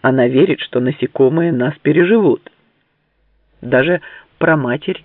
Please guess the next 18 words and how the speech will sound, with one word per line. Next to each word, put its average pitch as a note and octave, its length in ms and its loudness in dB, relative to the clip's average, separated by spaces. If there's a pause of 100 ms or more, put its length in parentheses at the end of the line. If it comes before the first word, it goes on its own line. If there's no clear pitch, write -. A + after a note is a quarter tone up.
этого C3+ 400 0
боялась. C#3 560 -2 (960)
Но C3+ 100 0
её C3+ 300 2
ответ F#3+ 560 -4
в A#2 140 -14
моей C3+ 340 2
обработке C#3+ 800 -2 (480)
следует F3+ 400 0
развивать. F#3 540 -4 (840)
Мы D#3+ 440 2
должны D3+ 760 -2
походить B2+ 560 -2
на B2 140 -2
тех, - 340 -4 (500)
кому D#3 280 0
собираемся B2+ 680 0
подражать. F#3 640 -2